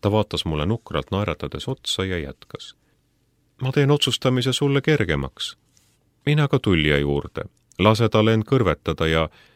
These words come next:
tuliste nõeltega torkida ja hukka saata. Oled temast nii palju rääkinud, et aiman, missugune ta on. Aga ma tulen sulle muidugi kunagi järele ja korjan kokku selle, mis sinust veel järel on,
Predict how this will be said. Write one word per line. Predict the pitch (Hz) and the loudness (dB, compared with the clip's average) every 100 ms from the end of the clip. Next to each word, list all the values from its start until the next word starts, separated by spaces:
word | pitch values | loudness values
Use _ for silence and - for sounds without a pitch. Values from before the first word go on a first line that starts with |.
| _ | _
tuliste | - 107 104 - - 98 95 92 | 4 6 4 0 2 4 4 4
nõeltega | 92 117 113 - 85 87 | 4 4 4 0 0 2
torkida | 127 - - 80 80 | 2 0 -6 -2 -2
ja | 78 78 78 | 0 -2 -4
hukka | 123 - 80 | -6 -4 -6
saata. | - 67 - _ - - _ _ _ _ _ _ _ _ | -4 -6 -8 _ -18 -18 _ _ _ _ _ _ _ _
Oled | 120 127 - | 2 4 4
temast | 135 135 113 - | 4 4 2 0
nii | 131 | 0
palju | 127 113 | 2 0
rääkinud, | 120 143 - - 78 76 | 0 -2 -2 -2 -2 -2
et | 80 - | -4 0
aiman, | 107 117 87 80 71 _ _ _ | 2 2 2 0 -4 _ _ _
missugune | 92 - 85 82 82 | -2 0 0 0 0
ta | 82 | 0
on. | 87 78 71 - _ _ _ _ _ _ | 0 -2 -6 -12 _ _ _ _ _ _
Aga | 95 113 | -2 2
ma | 113 | 2
tulen | 117 110 107 104 95 | 4 4 4 4 -2
sulle | - 110 101 | -4 0 2
muidugi | 104 110 98 98 | 2 2 0 0
kunagi | 123 113 107 123 | 0 0 0 0
järele | 135 107 73 71 | 0 0 0 -2
ja | 73 78 - _ _ _ | -4 -6 -12 _ _ _
korjan | 113 117 113 107 107 104 104 | 6 6 8 6 4 2 2
kokku | 147 147 - 80 | 2 2 -2 -2
selle, | 85 78 73 | 0 2 0
mis | 73 73 - | 0 -2 0
sinust | 82 78 - - | -2 -2 -6 -2
veel | 80 80 | 0 0
järel | 87 107 82 71 | -2 0 0 0
on, | 71 69 | -2 -4